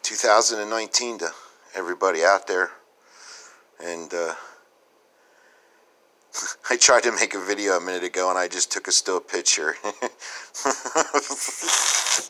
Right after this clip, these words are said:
Hey, this will be my first Christmas sober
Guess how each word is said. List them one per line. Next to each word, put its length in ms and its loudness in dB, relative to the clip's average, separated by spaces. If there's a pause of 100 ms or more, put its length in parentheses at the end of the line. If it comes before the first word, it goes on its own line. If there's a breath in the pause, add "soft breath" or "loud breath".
(480 loud breath)
Hey, 200 4
this 200 4
will 80 0
be 100 -2
my 180 2
first 360 2
Christmas 400 2
sober 540 4